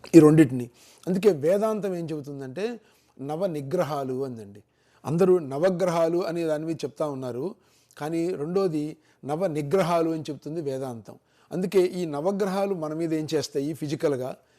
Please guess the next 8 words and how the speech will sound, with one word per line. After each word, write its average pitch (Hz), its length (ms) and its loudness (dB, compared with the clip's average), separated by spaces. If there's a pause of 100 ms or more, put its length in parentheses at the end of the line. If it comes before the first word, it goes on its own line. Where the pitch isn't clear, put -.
(260)
నవనిగ్రహాలు 185 840 0
మన 156 220 -4
మనసులో, 165 640 -2
ఆత్మలో 175 600 -2
ఏ 151 160 0
రకంగా 180 360 -2
ప్రభావితం 156 640 -4
చేస్తాయి 160 560 -6